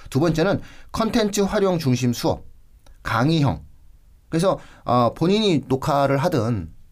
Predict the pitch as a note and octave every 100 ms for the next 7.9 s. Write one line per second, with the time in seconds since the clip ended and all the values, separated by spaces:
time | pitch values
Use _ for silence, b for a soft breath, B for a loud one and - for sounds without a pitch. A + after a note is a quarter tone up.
0 | - G2+ G2 F#2 G#2+ D3 A#2 A#2 A#2+ A#2+
1 | A2+ F#2+ G2+ F#2 - C3+ E3+ E3 B -
2 | A#2 A2 C#3 A#2+ E2+ - F#2 G#2+ D#3+ -
3 | F#3+ F#3+ D#3 B2+ B2+ D#3+ C#3 G2 A#2 F#2+
4 | - - F#3 - - - B2 A#2+ F#2+ G2
5 | C3+ G2+ D#2 D#2+ - b b b b -
6 | G#2 G#2 D#3+ F#3+ B B - A#2 C#3 -
7 | - - F#3 F#3+ F3+ C#3 G#2+ F2